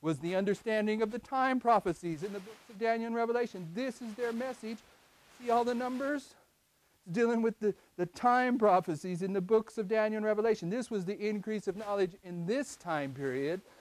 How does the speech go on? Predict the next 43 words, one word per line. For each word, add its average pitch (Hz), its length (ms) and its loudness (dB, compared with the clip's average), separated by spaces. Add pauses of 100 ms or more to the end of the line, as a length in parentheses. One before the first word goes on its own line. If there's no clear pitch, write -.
(160)
but 165 140 2
the 180 160 -4
increase 269 420 -2
of 202 120 -2
knowledge 220 500 2
at 170 180 -2
the 165 180 -10 (120)
end 254 260 0
of 160 140 2
the 135 100 2
world 117 440 -2
that 143 180 -6
comes 185 440 -6 (300)
in 120 220 -8
this 180 340 0
time 190 320 -8
period 185 320 -2
here 151 540 -8 (420)
that 101 160 -16
prepares 156 500 -8
God's 165 340 -12
people 165 320 -14
to 170 100 -12
stand 110 560 -14 (320)
has 156 220 -6
to 156 120 -18
do 175 300 -10
with 139 160 -12
the 110 80 -18 (120)
papacy 113 680 -10 (320)
and 117 160 -10
the 113 80 -10
Sunday 139 460 -8
law. 98 300 -10 (240)
And 110 160 -18
brothers 156 300 -4
and 151 140 -8
sisters, 107 500 -12 (600)
verse 165 280 0
forty 127 400 -4
of 98 120 -16
Daniel 143 400 -6
eleven 107 480 -10